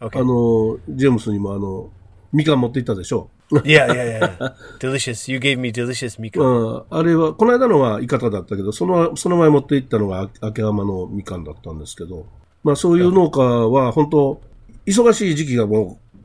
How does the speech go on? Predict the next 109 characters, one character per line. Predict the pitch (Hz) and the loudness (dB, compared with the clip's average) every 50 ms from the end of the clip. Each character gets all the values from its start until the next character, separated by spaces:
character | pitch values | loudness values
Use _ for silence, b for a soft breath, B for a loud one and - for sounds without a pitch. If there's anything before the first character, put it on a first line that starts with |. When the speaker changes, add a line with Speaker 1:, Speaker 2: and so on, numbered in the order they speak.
| - _ - | -20 _ -12
Speaker 2:
う | - | -6
集 | - - 233 208 | 0 2 2 2
中 | - 196 180 | 4 2 0
し | - | 2
て | - | 2
る | 156 135 120 | 2 2 2
ん | 92 | 0
で | 80 73 | -4 -6
す | - - | -8 -8
よ | 87 92 | -8 -6
ね。 | 107 123 - _ _ _ _ - | -8 -8 -10 _ _ _ _ 0
う | 139 135 | 2 4
ん。 | 127 120 113 107 104 104 | 4 4 4 2 2 0
Speaker 1:
Okay. | 113 | 0
Speaker 2:
だ | 156 175 | 0 0
か | 175 | 0
ら、 | 131 127 123 120 120 - | 0 0 -2 -4 -6 -8
そ | - - - 202 | -8 -2 0 2
の | 196 185 | 2 2
時 | 180 185 | 2 0
期 | 180 180 | -2 0
だ | 160 165 | 0 2
け、 | 156 170 160 156 147 143 - - - _ _ - | 2 4 4 4 4 4 2 -2 -10 _ _ -6
あ | - 127 | -4 -2
の、 | 131 127 | 0 2
ボ | 131 143 | 4 4
ラ | 151 147 | 4 4
ン | 143 123 | 4 2
テ | - 120 | 0 -2
ィ | 110 | -2
ア | |
に | 107 104 | -2 -2
来 | - | -4
て | - 120 | -4 -2
も | 113 113 | -2 0
ら | 107 107 107 | 0 0 -2
う | 107 104 104 101 101 | -2 -2 -4 -6 -6
と | - 98 | -10 -12
か | - 92 | -10 -8
ね、 | 107 135 135 | -6 -6 -6
そ | 123 - 160 156 | -4 -2 0 2
う | 151 | 2
い | 156 | 2
う | 156 151 | 4 4
の | 156 143 | 2 2
は、 | 117 98 87 80 - _ _ _ _ - | 2 0 -2 -6 -10 _ _ _ _ -4
あ | 110 107 | -2 0
の、 | 104 107 104 101 104 | 0 0 0 0 0
よ | 120 113 | 0 -2
く | 117 - 104 98 98 | -2 -4 -6 -4 -4
や | 101 110 | -4 -4
っ | 113 | -6
て | - _ _ _ - 120 107 | -8 _ _ _ -2 -2 0
ま | 104 113 117 | 0 0 0
す | 113 - - - - - | -2 -4 -10 -14 -6 0
け | - 139 | 2 2
れ | 135 123 104 101 | 4 4 2 0
ど | 95 101 98 | -2 -4 -4
も、 | 98 113 123 113 101 95 | -2 0 0 0 -2 -4
ち | - - - | -6 -12 -16
ょ | - | -16
っ | - | -12
と | - | -12
待 | 80 71 | -12 -12
っ | - | -12
て | - - | -12 -12
ね。 | 85 107 113 131 139 | -10 -8 -10 -10 -8
な | 120 110 110 | -6 -4 -4
ん | 120 120 | -4 -4
て | - 104 | -6 -8
呼 | 85 82 | -10 -10
ん | 82 | -10
で | 82 | -12
た | - - | -14 -16
か | - - - - - - _ _ _ - | -20 -20 -20 -20 -20 -20 _ _ _ -14
な。 | 127 | -12
え | 120 120 117 113 110 101 - 95 92 | -12 -10 -12 -12 -12 -14 -14 -16 -18
ー、 | - - _ _ _ _ _ _ | -20 -20 _ _ _ _ _ _
み | - 147 151 | 2 2 4
か | 151 180 190 | 4 4 4
ん | 190 185 | 4 2
ボ | 160 156 | 2 2
ラ | 156 156 151 | 4 4 4
ン | 139 110 | 2 0
テ | 104 | -4
ィ | 90 | -8
ア。 | 87 | -8
単 | - - - 156 175 156 | -6 -2 2 2 4 4
な | 127 131 | 4 4
り、 | 127 117 113 | 2 2 0
単 | - - 156 151 127 | 0 2 4 4 4
に | 110 95 | 4 2
み | 90 98 117 | -2 -4 -4
か | 120 143 135 | 0 2 2
ん | 147 | 2
ボ | 143 | 2
ラ | 127 123 110 | 2 0 0
ン | 90 | -2
テ | - 98 | -4 -10
ィ | |
ア | 87 | -16
っ | - | -16
て | |
書 | - 82 | -14 -16
い | 73 | -16
て | - 80 | -14 -16
あ | 71 | -16
る | 69 73 | -16 -16
ね。 | 73 - | -20 -20